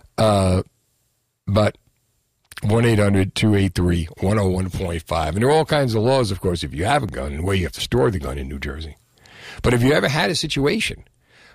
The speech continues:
where if you're a gun owner, and if you're, if you are not using a gun, if you don't own a gun,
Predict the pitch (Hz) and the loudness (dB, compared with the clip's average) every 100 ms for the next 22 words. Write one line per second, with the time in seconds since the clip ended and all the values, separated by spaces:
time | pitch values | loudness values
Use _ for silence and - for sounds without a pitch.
0 | - 123 120 117 - 143 165 175 160 147 | 0 4 4 2 0 0 2 2 4 2
1 | 160 104 78 87 127 139 139 143 143 - | 2 0 -2 0 2 4 2 2 0 0
2 | 139 143 139 - _ - 120 117 127 160 | 0 2 2 -2 _ -2 0 2 2 2
3 | 185 - 120 143 120 110 95 92 110 76 | -2 -2 2 2 4 2 0 0 0 -2
4 | - 85 107 151 143 113 95 98 87 73 | -4 -2 0 2 2 0 0 0 -2 -6